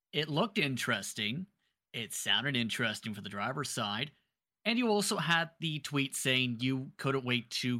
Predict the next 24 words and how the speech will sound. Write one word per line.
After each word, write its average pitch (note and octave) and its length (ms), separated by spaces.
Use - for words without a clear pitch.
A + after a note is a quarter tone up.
drive A2+ 320
through A#2+ 180
everybody G#2+ 420
to A2 100
take G#2 360
the A2+ 80
win. A#2+ 400
You D#3 120
only D4 160
had B3 180
to A#3+ 60
drive D4 320
through D4+ 160
two E4 200
people, - 460
and G3 200
both C4 220
times, D#3+ 240
from D#3+ 100
what E3 100
I E3+ 40
understand, F#3+ 340
were G#3 80
accidental. A#3+ 580